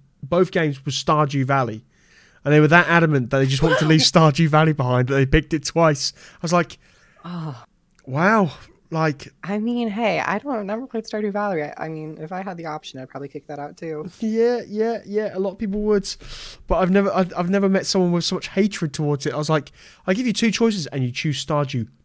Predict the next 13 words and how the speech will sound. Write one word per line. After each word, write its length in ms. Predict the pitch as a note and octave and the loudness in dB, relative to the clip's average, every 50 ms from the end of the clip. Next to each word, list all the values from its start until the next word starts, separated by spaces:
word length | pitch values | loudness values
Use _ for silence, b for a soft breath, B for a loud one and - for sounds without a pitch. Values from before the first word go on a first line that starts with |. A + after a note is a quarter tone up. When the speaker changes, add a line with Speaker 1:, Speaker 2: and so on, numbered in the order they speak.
| _ - | _ -14
Speaker 1:
twice." 680 | - - - D3 C3+ G#2+ G#2 G2+ - - - - - - _ B B B B B B B B B B B B | -14 -8 -6 -4 -4 -4 -6 -8 -8 -8 -6 -6 -8 -10 _ B B B B B B B B B B B B
Speaker 2:
Hatred 420 | F#3+ F3 F#3+ E4+ G#4+ - - A3 E3 | -8 -4 -2 -4 -4 -2 -2 -2 -2
is 80 | D#3+ D3+ | -2 -2
another 260 | D3 C#3 C3 A#2+ A2+ | -4 -4 -4 -4 -6
thing. 340 | A2+ - A#2 A#2+ B2+ D3 - - | -6 -8 -10 -12 -12 -12 -12 -6
Yeah, 200 | D3+ D3 B2+ B2 | -2 0 2 2
<laughs> 0 | |
that's 420 | D3 F3+ F3 - - C5+ - - | 2 0 0 -2 -4 -10 -8 -4
a 80 | A#3 A3+ | 0 4
good 140 | A3 A#3+ C#3+ | 6 6 6
point. 280 | E3+ E3 C3+ C3+ C3+ - _ _ _ - | 6 2 -2 -2 -6 -8 _ _ _ -8
Speaker 1:
Yeah. 220 | A3 G3 F3+ D#3+ - B B B B B B B | -4 -2 -2 -2 -2 B B B B B B B
So, 320 | B - G#3+ G#3 G3+ G3+ | B 4 6 8 8 8